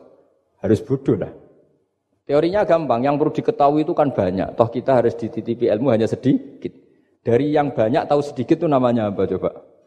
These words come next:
Bodoh kan? Jadi sifat bodoh itu ndak perlu kita hindari-hindari banget. Mbok kita sudah alim, sudah alama, sudah apalah, tetap ada saja yang kita ndak tahu kan? Lalu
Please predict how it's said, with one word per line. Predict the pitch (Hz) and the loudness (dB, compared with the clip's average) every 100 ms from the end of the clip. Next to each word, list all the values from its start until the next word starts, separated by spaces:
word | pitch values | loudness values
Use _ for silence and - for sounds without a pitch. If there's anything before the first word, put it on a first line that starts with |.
| _ _ _ _ _ _ _ _ _ | _ _ _ _ _ _ _ _ _
Bodoh | _ 196 147 151 | _ 4 6 4
kan? | 180 - - - - - _ _ _ _ _ | 4 0 -8 -16 -18 -20 _ _ _ _ _
Jadi | 131 135 220 202 - - | 0 0 0 0 -2 -8
sifat | - 180 185 | -8 0 0
bodoh | - 151 160 | 2 0 0
itu | 160 | 2
ndak | 151 123 | 4 4
perlu | 147 151 | 2 -4
kita | 147 151 | 0 0
hindari-hindari | 127 117 120 117 120 120 | 2 2 2 2 2 2
banget. | 107 98 95 - - _ _ _ _ | 0 -2 -4 -10 -20 _ _ _ _
Mbok | 104 117 | -2 2
kita | 120 123 | 6 6
sudah | 117 - 110 92 113 | 4 0 2 2 2
alim, | 117 117 | 2 0
sudah | 117 113 - 101 | -2 -6 -2 0
alama, | 110 113 113 113 113 | 2 2 0 0 -2
sudah | 113 - 110 113 110 | -2 -2 0 2 0
apalah, | - 110 104 | 0 0 0
tetap | 113 117 107 | -2 -2 -2
ada | 107 107 98 | 2 0 0
saja | 104 143 110 | -2 0 0
yang | - 92 - | -2 -10 -12
kita | 110 110 107 | -2 0 2
ndak | - - - | 0 -2 -2
tahu | 101 117 | 0 2
kan? | 107 202 - - - - - - - _ _ _ _ _ _ _ | 2 0 -4 -14 -20 -20 -20 -20 -20 _ _ _ _ _ _ _
Lalu | 113 135 | -2 0